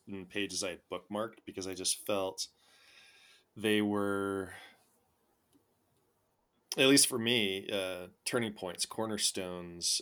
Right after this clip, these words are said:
um, transformations in telling that story. And not only what they meant, but sort of how you had phrased it,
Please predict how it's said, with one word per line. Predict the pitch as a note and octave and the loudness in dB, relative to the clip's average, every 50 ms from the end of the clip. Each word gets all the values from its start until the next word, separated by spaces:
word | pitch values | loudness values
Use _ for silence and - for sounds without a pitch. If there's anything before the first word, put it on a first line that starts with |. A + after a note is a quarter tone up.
| - | -2
um, | E2+ E2+ E2+ E2 E2+ - | -6 -10 -10 -12 -14 -12
transformations | - - G#2+ G2+ G2 - - G#2 F2+ F2 F2+ F#2 - - F#2 D#2+ D#2 D2+ D2 E2 - - - - - _ _ _ _ _ _ _ _ _ _ _ _ _ _ _ - | -8 -4 -2 -2 0 -2 -2 -2 -4 -2 -2 0 0 -2 -2 -4 -10 -8 -2 2 2 2 2 2 -4 _ _ _ _ _ _ _ _ _ _ _ _ _ _ _ 0
in | A#2 G#2 G2 G2 F#2+ F2+ | 0 2 2 0 -4 -6
telling | - - G#2 G2 G2 F#2+ F#2 | -4 0 0 0 0 0 -4
that | F2 - - | -6 -2 2
story. | - - - F#2 F2+ F#2+ F2+ E2 - G#2 G#2+ G#2 - _ _ _ _ _ _ _ - | 4 4 4 4 2 -2 -2 -4 -6 -10 -12 -16 -18 _ _ _ _ _ _ _ -8
And | A2 G2+ G2 G2 F#2+ F#2 F#2 - - _ _ - - - - - - - _ _ _ _ _ _ _ _ _ _ _ _ _ _ _ _ - | -4 -4 -4 -4 -4 -8 -12 -14 -16 _ _ -20 -20 -20 -20 -20 -20 -20 _ _ _ _ _ _ _ _ _ _ _ _ _ _ _ _ -6
not | D#3 C3 C3 C3+ C3 | 0 4 6 8 8
only | B2+ B2 A#2 | 6 6 4
what | A2+ A2 G2+ - | 2 0 -2 -2
they | - G2+ | -2 -4
meant, | F#2+ F#2 F#2 G2+ B2 C3+ A#2+ G#2 - - | -4 -4 -4 -2 0 0 0 -2 -6 -6
but | - G2 | -2 0
sort | - - G#2 F#2 | 0 0 0 -4
of | F2 | -6
how | - - G#2 G2+ | -4 -2 0 0
you | G2+ G2+ G2 F2+ | 0 0 -2 -4
had | F2 D#2+ - | -6 -8 -8
phrased | - - - - F#2 F2+ F#2 F#2+ F#2+ - - - | -10 -10 -8 -6 -4 -2 -2 0 2 0 0 0
it, | - - - - | -4 -14 -16 -16